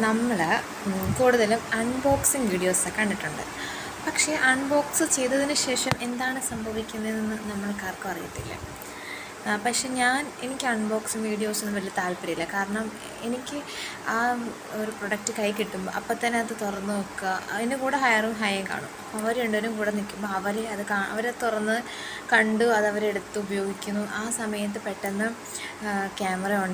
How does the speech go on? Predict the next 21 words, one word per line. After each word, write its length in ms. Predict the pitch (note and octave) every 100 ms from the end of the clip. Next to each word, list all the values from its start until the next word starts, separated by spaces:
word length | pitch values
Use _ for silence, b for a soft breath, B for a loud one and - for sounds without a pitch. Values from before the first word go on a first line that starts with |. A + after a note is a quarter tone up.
| F#3
ചെയ്ത് 200 | F#3 F3 F#3
വീ-, 160 | F#3 F3+ G3 F#3 F#3
വീഡിയോ 240 | F#3 G3
എടുക്കാനായിട്ടൊന്നും 680 | F#3 - F#3 F#3 F#3 G3 A3+ - B3+
സമയം 240 | A#3+ A#3+ G#3
ഉണ്ടാകത്തില്ല. 360 | E3+ D#3+ - -
പിന്നെ 180 | B3 C4 - - - A3+
നമ്മളത് 280 | B3+ C4 C4+
പുറത്തെടുത്ത് 480 | B3 B3 C#4 B3 C4+ C#4+
കഴിഞ്ഞ് 180 | C4+ B3
പിന്നെ 260 | A#3+ B3 C#4
അതിനെ 220 | B3+ A#3+ A#3+
വീണ്ടും 280 | A3 A3+ C4 C4 B B -
ഒന്നിച്ച് 280 | A#3 A#3+ A#3 A#3+
വെച്ചിട്ട് 300 | A3+ A#3+ B3+ A#3+
വീഡിയോ 160 | A#3+
എടുക്കുന്നതിനോടും 540 | A3 A3 A3+ A3+ A#3+ A#3+
താല്പര്യമില്ലാത്തതുകൊണ്ട് 760 | G3+ G3 G#3 G3 F#3 G3 G3 G#3+
ഞാൻ 80 | A3+
അങ്ങനത്തെ 280 | G#3 G#3+ A#3 B3+
ചെയ്തിട്ടില്ല. 420 | A#3+ G3+ G#3+